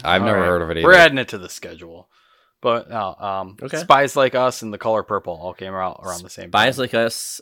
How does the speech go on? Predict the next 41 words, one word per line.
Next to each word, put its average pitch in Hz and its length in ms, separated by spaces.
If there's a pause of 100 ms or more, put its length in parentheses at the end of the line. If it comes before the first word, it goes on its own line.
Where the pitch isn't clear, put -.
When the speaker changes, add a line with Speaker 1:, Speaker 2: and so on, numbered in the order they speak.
(100)
Speaker 3:
I've 95 220
seen 85 460
many 95 340
times. 78 400
Dan 95 240
Aykroyd 92 480
and 85 300 (680)
Chevy 82 200
Chase, 98 300
Speaker 2:
Yeah. 95 100 (200)
Speaker 3:
right? 90 280 (180)
Or 135 120
no, 151 240
no, 117 180
Chevy 120 320
Chase 113 400
and 104 80
Speaker 2:
Chevy 170 180
Chase 143 240
and 123 80
Dan 110 160
Aykroyd. 85 480
You're 127 120
right. 82 180 (420)
Speaker 3:
Yeah, 294 480
okay, 226 240
yeah. 127 260 (520)
Speaker 1:
There 90 140
you 80 60
go. 76 280
Okay. 76 260 (680)
Well, 92 400
speaking 123 360
of, 104 200
uh, 87 560
star 87 340
power, 78 320
this 90 160
movie 85 280
has 78 260
some, 76 480